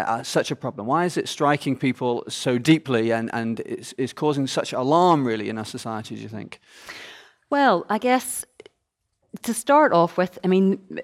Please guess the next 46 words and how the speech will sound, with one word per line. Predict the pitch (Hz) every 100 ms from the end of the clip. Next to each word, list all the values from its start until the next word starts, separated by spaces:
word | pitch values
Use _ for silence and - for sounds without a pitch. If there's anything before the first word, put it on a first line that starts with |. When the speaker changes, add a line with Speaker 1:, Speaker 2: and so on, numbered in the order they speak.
| 185 -
Speaker 2:
body | 226 214
image | 202 190
is | 165
always | 165 165 160 -
there. | 131 127
It's | 143 -
right | 185 190
Speaker 1:
Mm-hmm. | 127
Speaker 2:
there. | 156 160
You | 156
know, | 160
if | 156 -
you | 160
think | 190 185
about, | 160 147 151 - -
um, | 147 147
the | 160
ancient | 170 - 156
Greeks | 160 156 -
and | 156
Adonis, | 147 147 139 156 - -
or | 143
you | 156
might | 151 147
think | - 151 156
about, | 139 143 147 - -
I | 147
don't | 139
know, | 147 135
the, | 147 143 -
the |
flapper | 156 175 165 165
girls | 156 147 147 143
in | 143
the | 143
twenties, | - 147 131 151 143 143
or | 135 135 -
Marilyn | 165 165 160 151
Monroe | 151 147 147 143 151 143
and | 139
different. | 151 - 160 147 -
So | -
th-, | 175 -
it's | 170 -
always | 202 214 208 180
there. | 143 139 143